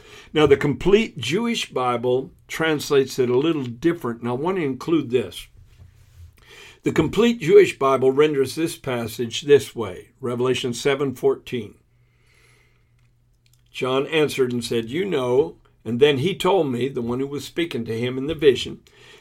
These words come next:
"These are the people who have come out of great persecution."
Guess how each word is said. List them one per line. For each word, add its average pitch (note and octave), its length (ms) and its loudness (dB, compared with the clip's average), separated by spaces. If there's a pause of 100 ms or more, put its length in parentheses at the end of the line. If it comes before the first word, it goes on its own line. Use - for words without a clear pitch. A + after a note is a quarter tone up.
"These F#3+ 540 2
are G#3+ 140 8
the G#3 120 6
people D3 500 2
who C3+ 200 6
have A#2+ 160 0
come D3+ 340 -2
out C3+ 220 -2
of A2 200 -10
great G3+ 460 4
persecution." G3+ 1080 0